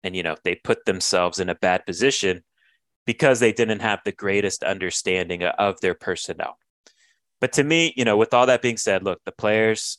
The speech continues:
are at fault. The coaches are at fault. To me, the biggest issue with this program, though, is bigger than that. To me, the biggest issue with this program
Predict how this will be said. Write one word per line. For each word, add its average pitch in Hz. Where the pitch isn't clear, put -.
are 101
at 101
fault. 101
The 92
coaches 104
are 98
at 92
fault. 90
To 110
me, 120
the 117
biggest 107
issue 104
with 98
this 98
program, 101
though, 107
is 95
bigger 101
than 92
that. 85
To 104
me, 104
the 104
biggest 101
issue 98
with 95
this 98
program 101